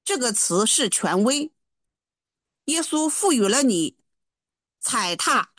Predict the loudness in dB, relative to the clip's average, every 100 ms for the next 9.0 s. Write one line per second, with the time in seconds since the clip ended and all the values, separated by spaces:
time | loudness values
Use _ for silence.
0 | _ _ -2 2 2 2 0 2 2 0
1 | 0 -2 -2 -4 -4 -2 -2 -2 -8 _
2 | _ _ _ _ _ _ _ _ -4 0
3 | 0 0 0 0 0 -2 0 0 2 0
4 | -2 -2 -4 -2 -2 -2 0 0 0 0
5 | 0 -4 -10 -12 -4 0 0 0 0 -2
6 | -6 _ _ _ _ _ _ _ _ _
7 | _ _ _ -4 -2 -2 -2 -2 -2 -2
8 | -2 -2 -2 -2 -2 -2 -2 -2 -4 -4